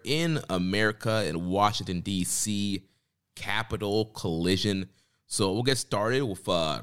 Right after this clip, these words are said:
talking about that show, and then we'll move into Best of the Super Juniors.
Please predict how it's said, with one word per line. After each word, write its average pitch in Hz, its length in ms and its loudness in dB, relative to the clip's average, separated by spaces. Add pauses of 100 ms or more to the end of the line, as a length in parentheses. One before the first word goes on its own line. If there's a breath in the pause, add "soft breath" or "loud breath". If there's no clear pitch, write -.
talking 123 260 0
about 90 380 0
that 107 280 0
show, 117 360 0
and 104 80 -2
then 90 160 0
we'll 87 160 2
move 98 400 0
into 98 540 -2 (180)
Best 92 420 0
of 98 380 0
the 95 80 -2
Super - 320 0
Juniors. 92 600 0